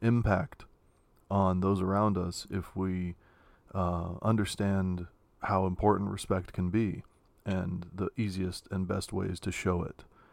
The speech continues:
Uh, that being said, the, the reason that I was moved to want to do this episode much sooner than I probably would have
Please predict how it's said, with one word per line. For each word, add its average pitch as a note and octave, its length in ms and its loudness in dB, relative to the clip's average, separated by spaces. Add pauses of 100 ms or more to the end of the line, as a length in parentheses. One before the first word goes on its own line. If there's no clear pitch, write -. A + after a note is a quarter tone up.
(440)
Uh, F#2+ 360 4 (180)
that B2+ 220 6
being G#2 180 4
said, F#2 540 0
the, G2+ 180 2
the G#2 160 0
reason G#2+ 560 2
that F#2+ 400 -6 (160)
I F#2 220 -4
was F#2 360 -2
moved G#2 600 2
to G#2 80 -6
want F#2+ 240 0
to F#2 40 -4
do F#2+ 140 -2
this F2+ 220 -4
episode F#2+ 560 -2 (420)
much A#2 220 4
sooner A#2 280 6
than F#2+ 120 4
I F#2 60 4
probably F#2 280 2
would G#2+ 240 2
have F2+ 340 0